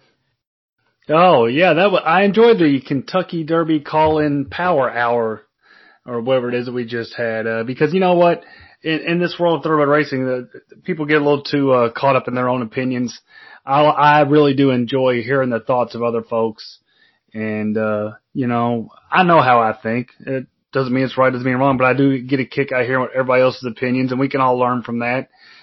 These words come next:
So everybody that we had on, uh, respect their opinion, uh, wish them the best of luck,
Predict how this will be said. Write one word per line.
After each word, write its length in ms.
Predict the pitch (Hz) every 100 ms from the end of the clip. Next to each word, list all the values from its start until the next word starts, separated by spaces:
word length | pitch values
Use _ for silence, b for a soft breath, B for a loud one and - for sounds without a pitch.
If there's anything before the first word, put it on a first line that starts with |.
| b
So 380 | - 131 123 123
everybody 320 | 127 143 143
that 60 | 139
we 160 | 143
had 180 | 139 139
on, 360 | 143 165 175 - -
uh, 380 | 110 110 107 107
respect 420 | 113 - - 143
their 100 | 151
opinion, 540 | 139 - 151 165 175 180 b b b b _
uh, 200 | 117 117
wish 160 | 135 143
them 100 | 143
the 80 | 127
best 300 | 139 143 151
of 80 |
luck, 300 | 135 139 156